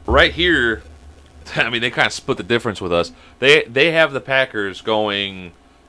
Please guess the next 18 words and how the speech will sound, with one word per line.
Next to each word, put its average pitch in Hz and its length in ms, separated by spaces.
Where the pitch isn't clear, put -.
eleven 131 320
and 131 120
six, - 440
and 113 100
the 117 60
Bears 117 300
going 113 320
four 127 340
and 117 100
thirteen. 104 440
So - 120
you're 147 220
actually 190 260
closer 120 640
with 120 180
six - 220
and 117 100
eleven. 110 320